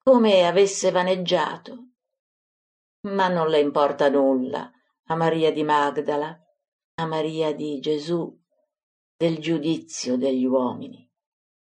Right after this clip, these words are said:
Mi ha visto risorto, e ciò le dà una gioia che attutisce ogni altro sentimento. Vedi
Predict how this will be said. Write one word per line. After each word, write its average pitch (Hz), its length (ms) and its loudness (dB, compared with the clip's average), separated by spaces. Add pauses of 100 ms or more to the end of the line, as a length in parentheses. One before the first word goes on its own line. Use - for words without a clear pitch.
(240)
Mi 160 140 -4
ha 160 80 0
visto 147 440 -4
risorto, 143 960 0 (580)
e 170 200 -2
ciò 151 500 0 (280)
le 156 180 -2
dà 190 300 2
una 185 420 -2
gioia 202 680 2 (380)
che 220 340 2
attutisce 214 800 0
ogni 202 360 0
altro 185 500 0
sentimento. 160 1120 -8 (1200)
Vedi 185 540 0